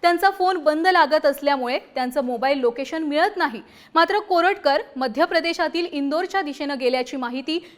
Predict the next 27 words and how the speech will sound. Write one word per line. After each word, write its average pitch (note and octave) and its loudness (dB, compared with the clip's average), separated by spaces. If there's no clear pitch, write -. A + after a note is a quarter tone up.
पोलिसांनी E4+ 0
दिली A3 -8
आहे. - -12
कोरटकरांच्या F#4+ 2
घरी D#4+ -2
कुणीही D#4+ -2
नसल्यानं D#4 -2
त्यांच्या C#4 -2
नातेवाईक C#4+ -2
आणि C#4+ -4
मित्रांकडे C#4+ -4
सुद्धा C#4+ -2
पोलिसांनी E4 0
शोधाशोध D4+ -4
केल्याचं C#4 -2
सांगण्यात D4 -2
येत A3 -6
आहे. F#3+ -6
गुरुवारी G4 2
पोलिसांनी E4+ 0
सायबर C4+ 2
पोलिसांच्या D4 -2
मदतीनं C#4 -2
काढलेल्या C4+ 0
सीडीआरच्या D4+ 0
प्राथमिक E4+ -2
माहितीनुसार D#4+ -2